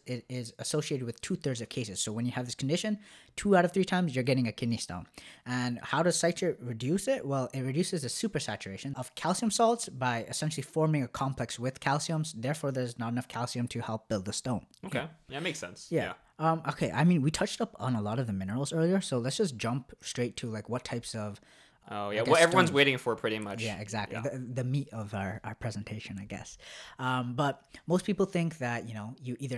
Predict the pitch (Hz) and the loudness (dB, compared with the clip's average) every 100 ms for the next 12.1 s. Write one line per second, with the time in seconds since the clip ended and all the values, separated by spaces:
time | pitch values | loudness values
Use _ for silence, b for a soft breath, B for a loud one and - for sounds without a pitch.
0 | - 151 196 226 214 208 - 202 185 - | 2 4 4 4 2 2 2 2 0 -2
1 | 120 107 101 - 110 98 - - 110 104 | -4 -4 -6 -4 -4 -6 -12 -10 -8 -4
2 | 123 143 127 123 117 - 117 104 - 104 | -4 -4 -4 -4 -6 -6 -6 -8 -8 -6
3 | 101 90 - B B 123 143 156 - 170 | -6 -8 -14 B B -4 0 0 2 2
4 | 196 190 180 - 185 170 185 180 170 117 | 4 2 0 0 0 2 0 0 -2 -6
5 | 104 - - 120 - 113 - - 110 - | -8 -10 -6 -4 -4 -6 -8 -4 -4 -4
6 | 107 139 165 - 170 170 - B B 156 | -4 0 0 2 4 4 0 B B -2
7 | 170 165 160 131 117 113 - 123 120 120 | 0 0 0 0 0 -2 0 -2 -2 -4
8 | 120 110 - 120 160 139 107 - 110 104 | -2 -4 -4 -2 -2 -2 -6 -8 -8 -8
9 | - 156 170 - 170 160 - B B 131 | -2 0 2 2 0 0 -4 B B -4
10 | 123 185 165 160 - 120 123 101 123 - | 0 4 4 2 0 0 0 -2 -4 -6
11 | 95 104 - 175 - 139 156 220 180 - | -4 -4 0 0 2 2 6 6 6 2
12 | - | -2